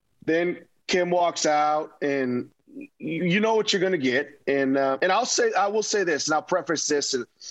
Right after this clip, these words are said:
Kim has been very great to, to our program, um, to my dad. I think she's very respectful of what we've done at Iowa State. Um, and we've had some really good battles recently, which have helped that, I think. So from that perspective,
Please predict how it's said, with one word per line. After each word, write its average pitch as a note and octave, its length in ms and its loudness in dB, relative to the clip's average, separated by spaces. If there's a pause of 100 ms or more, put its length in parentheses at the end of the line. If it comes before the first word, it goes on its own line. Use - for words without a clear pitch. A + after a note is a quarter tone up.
(180)
Kim G3+ 200 2
has F#3+ 140 2
been C#3+ 220 0
very E3+ 260 2
great D#3 400 -2
to, C3+ 240 0
to B2+ 200 0
our A#2+ 100 2
program, C#3+ 720 0 (240)
um, A#2 440 0 (220)
to D3+ 140 2
my C3+ 160 2
dad. C#3 440 2
I - 20 -12
think C3 140 -2
she's A#2+ 200 -2
very C#3+ 260 2
respectful C#3 680 0
of B2+ 100 -2
what C#3 160 0
we've A#2 180 0
done C3 180 2
at C#3+ 80 2
Iowa C#3 280 2
State. C#3+ 420 -2 (340)
Um, A#2 520 0 (640)
and C3+ 180 0
we've C#3+ 160 2
had C#3 180 2
some C3 160 2
really C#3+ 200 2
good B2+ 180 -2
battles C#3 420 2
recently, D3 560 0
which C3+ 220 -2
have C3 120 -2
helped C#3+ 360 -2
that, E3 260 2
I D#3+ 120 2
think. E3+ 340 -2
So C#3+ 280 0 (420)
from C#3+ 180 2
that D#3+ 240 2
perspective, D#3 760 0